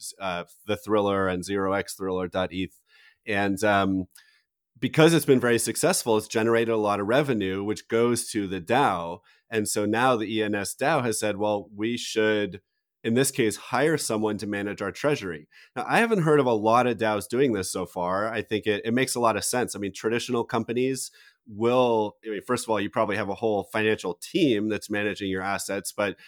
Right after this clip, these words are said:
you often will outsource some of that management to a professional services firm, or you'll put your,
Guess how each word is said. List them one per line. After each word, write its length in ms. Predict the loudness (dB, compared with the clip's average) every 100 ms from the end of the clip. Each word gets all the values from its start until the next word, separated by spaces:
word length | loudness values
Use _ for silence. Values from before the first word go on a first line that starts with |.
| -12
you 120 | -2
often 380 | 2 2 2 0
will 460 | 2 4 4 2 0 _ _ -2
outsource 500 | -2 0 0 2 0
some 240 | -2 -2
of 80 | 0
that 180 | -2 -2
management 560 | -4 -4 -4 -6 -6
to 220 | -4 -2
a 60 | -4
professional 560 | -6 -6 -6 -6 -8 -6
services 500 | -2 -2 -2 -4 -4
firm, 480 | -2 0 2 -2 -4
or 200 | -2 0
you'll 200 | 0 -4
put 180 | -4 -4
your, 300 | -2 -4